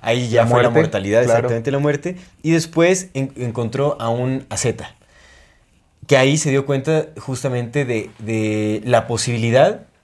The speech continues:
Speaker 1: de trascender estas tres condiciones de la vida humana a través de la práctica del ascetismo.
Speaker 2: Ujú.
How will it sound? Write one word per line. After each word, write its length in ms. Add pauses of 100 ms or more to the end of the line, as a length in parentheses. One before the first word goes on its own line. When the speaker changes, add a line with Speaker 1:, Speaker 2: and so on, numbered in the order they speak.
(680)
Speaker 1:
de 480
trascender 760 (200)
estas 360
tres 220
condiciones 760
de 680
la 120
vida 200
humana 340 (600)
a 120
través 320
de 80
la 120
práctica 380
del 100
ascetismo. 440 (180)
Speaker 2:
Ujú. 260